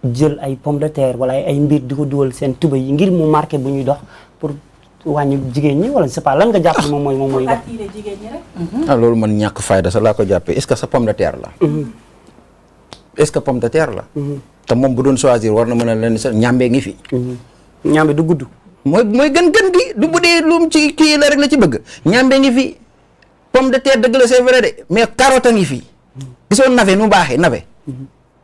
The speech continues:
Speaker 4: Yooyu yëpp bu doon li ñu wax moom mooy tax ñu koy def, man bu doon man de navet laay choisir.
Speaker 1: Navet ak nu mu
Speaker 4: Waaw,
Speaker 1: navet.
Speaker 4: waaw, laax.
Speaker 1: Mais navet dafa nooy, dafa
Speaker 4: Du,
Speaker 1: nooy.
Speaker 4: du cadre nooy gi, ñoom bu dee visibilité lañ ci bëgg
Speaker 1: Mhm.
Speaker 4: rek, mën na jël nooy, moo gën a baax.
Speaker 1: Mhm.
Speaker 4: Man sama philosophie loolu la.
Speaker 1: Mhm.
Speaker 4: Léegi nag ki wax wax jooju,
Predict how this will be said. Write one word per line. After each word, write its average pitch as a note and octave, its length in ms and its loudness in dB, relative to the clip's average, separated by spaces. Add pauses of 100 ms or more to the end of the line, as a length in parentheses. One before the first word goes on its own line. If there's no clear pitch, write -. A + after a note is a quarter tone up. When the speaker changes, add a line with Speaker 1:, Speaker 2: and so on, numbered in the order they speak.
Speaker 4:
Yooyu D#3 180 4
yëpp - 180 2
bu C#3 140 0
doon G#3+ 320 4
li A3+ 100 4
ñu A3+ 100 6
wax A3 120 4
moom G3+ 240 0
mooy G3 180 2
tax E3 140 0
ñu F#3+ 80 -4
koy G3+ 140 4
def, C3 120 2
man D#3+ 140 0
bu F#3 80 2
doon G3+ 100 4
man F3 140 2
de D3 180 2 (400)
navet F3+ 280 4
laay D3 160 2
choisir. A#2 400 0 (200)
Speaker 1:
Navet F#3 280 0
ak E3+ 60 0
nu G3 120 2
mu G3+ 60 2
Speaker 4:
Waaw, E3+ 180 4
Speaker 1:
navet. D3 100 -2
Speaker 4:
waaw, A#3+ 360 2
laax. D#3 280 2
Speaker 1:
Mais D#3+ 100 0
navet G#3 140 4
dafa D3+ 120 0
nooy, F#3 200 2 (100)
dafa B2 140 -6
Speaker 4:
Du, D#3 60 2
Speaker 1:
nooy. - 120 0
Speaker 4:
du C4+ 60 0
cadre C4+ 340 2
nooy A#3+ 320 2
gi, A#3+ 140 -2
ñoom A#3+ 220 4
bu A#3+ 60 2
dee B3+ 200 6
visibilité A3 400 4
lañ A3 120 4
ci A3+ 80 2
bëgg G#3 120 4
Speaker 1:
Mhm. - 80 4
Speaker 4:
rek, C#3 140 -2 (140)
mën F#3+ 200 2
na A#3+ 120 4
jël A3+ 140 4
nooy, A3 280 2 (140)
moo G3 120 0
gën G3+ 120 2
a F#3+ 40 4
baax. F#3 260 0 (100)
Speaker 1:
Mhm. C#3+ 180 -14 (440)
Speaker 4:
Man G#3+ 180 4
sama A#3 220 2
philosophie F#3+ 360 2
loolu D#3+ 200 4
la. - 200 -8
Speaker 1:
Mhm. C#3+ 240 -10
Speaker 4:
Léegi B3+ 260 2
nag A3 120 2
ki C4+ 80 0
wax B3+ 140 4
wax G3+ 180 2
jooju, B2+ 260 2